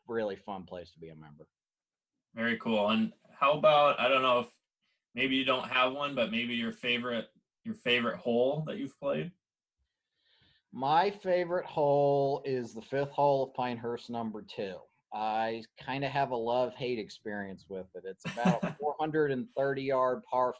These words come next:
Speaker 1: four, which they actually turned into a par five for the last U S Open. They flipped four and
Speaker 2: Hmm.
Speaker 1: five. Four is a par five, and,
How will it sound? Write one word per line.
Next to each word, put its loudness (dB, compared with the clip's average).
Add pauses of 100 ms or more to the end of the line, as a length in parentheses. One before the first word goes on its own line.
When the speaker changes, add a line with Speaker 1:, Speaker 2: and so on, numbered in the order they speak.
Speaker 1:
four, 2
which -4
they 2
actually 0
turned -4
into 0
a -2
par -2 (160)
five -2 (440)
for -4
the 0
last 0
U -6
S -10
Open. -10 (560)
They -6
flipped -2
four 2
and 2
Speaker 2:
Hmm. -10
Speaker 1:
five. 0 (140)
Four 4
is -4
a -16
par 0
five, 0 (680)
and, -8